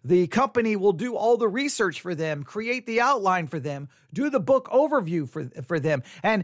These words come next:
and this has been talked about, no question about it. It has been talked about, but I still think that for the most part, the average person sitting in the pew,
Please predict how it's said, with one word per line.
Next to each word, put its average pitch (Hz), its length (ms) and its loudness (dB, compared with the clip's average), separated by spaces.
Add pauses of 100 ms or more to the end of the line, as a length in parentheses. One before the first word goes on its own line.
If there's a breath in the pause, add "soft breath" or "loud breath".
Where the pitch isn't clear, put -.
(180 loud breath)
and 214 200 2
this 302 200 -2
has 269 400 0
been 277 300 2
talked 277 340 0
about, 180 320 0
no 247 180 0
question 233 440 -4
about 185 300 2
it. 151 100 -6 (180 loud breath)
It 190 140 0
has 226 400 0
been 220 220 2
talked 277 360 0
about, 196 320 0
but 214 100 0
I 202 100 0
still 311 360 -6
think 269 300 -2
that 214 160 -2
for 220 180 2
the 202 100 0
most 269 380 0
part, 170 300 0 (240 loud breath)
the 196 160 4
average 247 340 -2
person 247 340 0
sitting 226 340 -2
in 214 100 -2
the 196 80 -2
pew, 254 480 -2